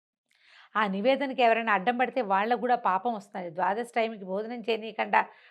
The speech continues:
అడ్డం పడ్డవాడికి రౌరవాది నరకాలు చుట్టుకుంటాయని పురాణంలోనే చెప్తారు. ఇది ఒక లెక్క ప్రకారం జరగవలసిన విధి అన్నమాట.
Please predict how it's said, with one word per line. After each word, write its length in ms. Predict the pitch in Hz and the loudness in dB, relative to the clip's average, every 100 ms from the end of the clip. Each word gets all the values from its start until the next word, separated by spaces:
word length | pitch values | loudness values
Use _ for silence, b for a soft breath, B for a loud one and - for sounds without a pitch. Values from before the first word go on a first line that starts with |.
| b | b
అడ్డం 260 | 151 175 214 | -6 -4 2
పడ్డవాడికి 680 | 233 214 214 214 247 311 233 | 4 4 2 0 0 2 4
రౌరవాది 480 | 208 240 262 262 | 4 6 6 6
నరకాలు 420 | 247 233 220 247 226 | 4 0 4 2 2
చుట్టుకుంటాయని 680 | 214 - 233 208 226 233 | -6 -8 -8 -2 -2 -2
పురాణంలోనే 760 | 208 208 202 240 247 220 226 254 | -4 -2 0 0 -2 -2 -4 -4
చెప్తారు. 540 | 190 - 165 151 _ _ _ _ _ _ - | -6 -8 -14 -16 _ _ _ _ _ _ -2
ఇది 100 | 233 | 0
ఒక 100 | 277 | 4
లెక్క 300 | 214 196 - | 4 2 2
ప్రకారం 540 | 294 277 277 262 269 | 4 4 6 4 2
జరగవలసిన 640 | 220 220 220 233 226 240 208 | 2 2 4 4 2 -2 -4
విధి 220 | 202 208 | 0 2
అన్నమాట. 320 | 220 185 151 | 2 0 -6